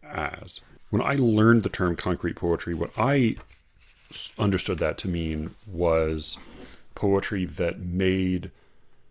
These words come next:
some kind of visual presentation on the page, and that the visual presentation was as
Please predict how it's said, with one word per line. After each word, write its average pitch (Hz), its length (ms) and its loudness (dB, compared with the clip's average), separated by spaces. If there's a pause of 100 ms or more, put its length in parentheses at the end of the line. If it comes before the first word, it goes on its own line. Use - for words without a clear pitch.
(220)
some 117 240 2
kind 107 180 0
of 90 60 -2
visual 90 420 2
presentation 85 640 -2
on 80 200 -2
the 76 80 -2 (320)
page, 73 680 -2
and 87 160 -2
that - 140 -6
the 85 80 -4
visual 95 440 2
presentation 85 720 -4
was 76 500 -2 (600)
as 82 540 -2